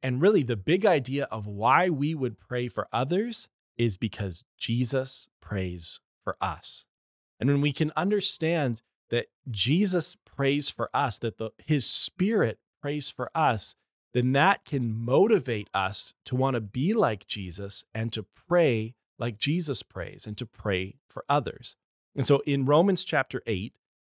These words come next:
in verse thirty-four, it says, "Who then will condemn us? No one. For Christ Jesus died for us and was raised to life for us, and he is sitting in the place of honor at God's right hand,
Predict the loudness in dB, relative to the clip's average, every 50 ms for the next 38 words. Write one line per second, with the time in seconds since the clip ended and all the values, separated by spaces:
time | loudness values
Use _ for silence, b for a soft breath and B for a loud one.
0 | _ _ _ 2 2 2 4 2 -2 -2 -4 -4 -4 -4 -2 -2 -2 -2 -4 -2
1 | -2 0 0 0 0 -2 -4 -8 -10 _ _ _ _ _ _ _ -2 0 0 2
2 | 2 4 4 2 2 0 -4 -8 -12 _ _ _ _ _ _ _ _ _ _ 4
3 | 6 6 8 8 6 6 6 4 0 -2 -2 -4 -2 -2 0 2 2 2 2 2
4 | -2 -4 -6 -6 -8 -8 -8 -12 _ _ _ _ _ _ _ _ _ _ -2 2
5 | 4 6 6 6 6 6 4 2 -2 -6 -12 -20 _ _ _ _ _ _ _ _
6 | 0 0 0 0 0 0 0 0 -2 -2 -2 -2 0 0 0 0 -2 -2 -4 -2
7 | 0 4 4 6 6 6 4 2 0 -2 0 2 2 2 0 -2 -2 -2 -2 -2
8 | -2 -4 -6 -4 -2 0 0 0 0 -2 -4 -4 -4 -2 2 4 6 6 4 2
9 | -2 -4 -4 -2 0 0 0 0 0 -2 -2 -2 -2 -4 -4 -6 -6 _ _ _
10 | _ -2 0 0 0 2 2 2 4 4 2 2 2 4 4 4 4 4 4 4
11 | 2 0 0 -4 _ -6 -4 -2 -2 -2 -2 -2 -4 -6 -4 0 2 2 4 4
12 | 2 0 -2 -2 -4 -6 -8 -6 -4 0 2 2 2 0 -2 -2 -2 0 0 0
13 | -2 -6 -8 -6 -6 -6 -6 -6 -10 -12